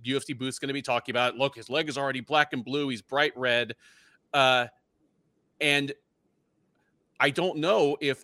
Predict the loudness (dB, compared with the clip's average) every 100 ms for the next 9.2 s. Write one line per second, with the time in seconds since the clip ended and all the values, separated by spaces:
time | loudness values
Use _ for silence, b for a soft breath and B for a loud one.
0 | _ -2 0 0 -4 -8 _ _ _ _
1 | -16 -4 -4 0 2 2 0 -8 _ -6
2 | -2 -2 -4 _ -4 -2 -2 -4 -2 -2
3 | -2 -2 -2 -2 -4 -8 -4 -2 -2 -4
4 | -10 -6 -6 -4 0 2 2 -2 -8 -6
5 | -6 -4 -4 -6 -14 b -12 -4 0 0
6 | -2 -8 -2 0 0 0 -4 -4 -6 -4
7 | -4 -4 -6 -4 -2 -4 -6 -8 -6 -4
8 | -4 -6 -10 -8 -8 -6 -6 -2 -4 -4
9 | -8